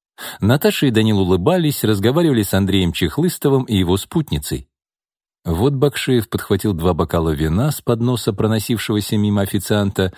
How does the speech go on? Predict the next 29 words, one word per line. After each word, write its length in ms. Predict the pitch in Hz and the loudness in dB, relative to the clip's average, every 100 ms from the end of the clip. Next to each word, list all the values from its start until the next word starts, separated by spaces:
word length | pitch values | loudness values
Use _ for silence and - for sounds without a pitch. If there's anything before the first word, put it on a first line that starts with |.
| - _ | -18 _
и 100 | 196 | 0
протянул 460 | 151 156 123 120 117 | 2 0 2 2 2
один 260 | 101 90 | 2 2
Наташе. 560 | 98 - 151 - - - _ _ _ _ _ _ _ _ | 2 0 -2 -2 -10 -14 _ _ _ _ _ _ _ _
Эти 300 | 92 117 - | -2 -2 0
двое, 360 | 165 147 156 156 | 0 2 2 2
похоже, 400 | 147 139 151 143 | 0 0 -2 0
были 200 | 139 131 | 0 0
очень 220 | 131 151 | 0 -2
счастливы 640 | 139 - 180 - - 80 | -2 -4 -4 -4 -4 -2
вместе. 580 | 80 82 73 - - 71 _ _ _ - - _ | 0 -2 -4 -10 -12 -14 _ _ _ -20 -20 _
А 140 | 107 | 0
Нина 360 | 113 143 151 135 | 2 2 2 0
уже 220 | 117 107 | 0 2
не 120 | 113 | 2
могла 320 | 107 101 104 110 | 2 2 0 2
дождаться, 680 | 98 87 80 113 110 - | 2 0 2 2 2 -2
когда 260 | 92 87 92 | -2 0 -2
сможет 420 | - 98 95 - | 0 0 0 0
отобрать 640 | - - 104 87 107 101 87 | -4 0 0 2 2 2 0
у 20 | |
них 200 | 90 82 | 0 -2
свою 360 | - 87 87 | -2 2 2
дочь, 360 | 90 147 - - - - | 2 0 0 -6 -14 -12
чтобы 360 | - 156 147 | -2 0 0
хоть 260 | - 147 - | 0 -2 0
немного 640 | 131 127 120 139 135 101 | 0 2 2 0 2 2
омрачить 500 | 98 104 98 - 113 | 2 0 -2 -2 -2
эту 340 | 101 98 98 | 0 0 0